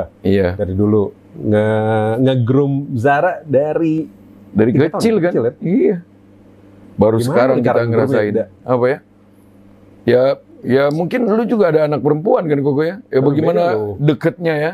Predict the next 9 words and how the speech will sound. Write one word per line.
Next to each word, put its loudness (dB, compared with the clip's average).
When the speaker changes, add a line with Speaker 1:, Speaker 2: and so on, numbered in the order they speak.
Speaker 2:
Nah. -4
Speaker 1:
Deketnya 0
dia 2
sama -2
kita 0
gitu -2
loh. 0
Sebenarnya -2
kalau, 0